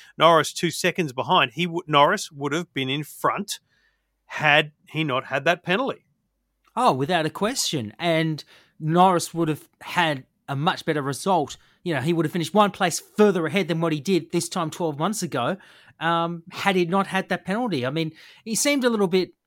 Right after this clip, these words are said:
Speaker 2: okay about it after the race, obviously now 'cause he's finished the podium. But, yeah,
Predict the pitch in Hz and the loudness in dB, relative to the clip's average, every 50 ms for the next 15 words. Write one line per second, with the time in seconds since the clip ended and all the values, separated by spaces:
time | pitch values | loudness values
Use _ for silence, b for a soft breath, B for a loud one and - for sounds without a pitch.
0 | _ 151 165 165 160 - - 185 185 185 175 156 165 160 156 160 143 - 160 147 | _ -2 -2 -2 -2 -2 -2 0 2 2 0 0 0 0 0 0 -2 -4 -6 -6
1 | 135 127 - - 127 131 139 156 170 - _ - 156 143 139 135 123 - _ _ | -6 -8 -8 -2 2 4 4 4 2 -2 _ -6 -6 -4 -4 -6 -8 -12 _ _
2 | _ 147 131 123 143 160 147 135 131 131 - 160 151 131 123 135 139 143 151 139 | _ -6 -4 -2 0 0 0 0 -2 -2 -2 -2 -2 -2 -4 -6 -4 -2 -2 -2
3 | 131 113 123 120 123 110 - - 151 135 120 - - 117 - 151 170 175 147 135 | -2 -4 -6 -10 -10 -10 -8 -8 -6 -6 -6 -8 -12 -8 -4 -2 -2 -2 -2 -2
4 | 123 117 117 147 139 135 B B B B B B B B B B 110 B B _ | -6 -4 -4 -4 -4 -4 B B B B B B B B B B -20 B B _
5 | _ _ 156 175 180 190 185 170 160 151 147 147 143 151 | _ _ -10 -6 -4 -4 -4 -4 -6 -6 -8 -8 -10 -12